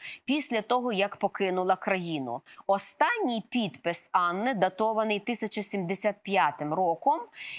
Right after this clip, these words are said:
і це вважають, можливо, наближений рік її смерти. І це також свідчить про те, що Анна все-таки не повернулася до Києва, а похоронена у Франції.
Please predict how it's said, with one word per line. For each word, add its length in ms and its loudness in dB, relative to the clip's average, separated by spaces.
і 160 0
це 320 -2
вважають, 680 0
можливо, 760 -2
наближений 840 0
рік 240 -4
її 240 -4
смерти. 760 -2
І 100 0
це 180 0
також 380 0
свідчить 520 -4
про 180 2
те, 180 0
що 320 -2
Анна 320 2
все-таки 460 -2
не 220 0
повернулася 840 0
до 160 -2
Києва, 640 -2
а 100 4
похоронена 720 2
у 140 -2
Франції. 800 0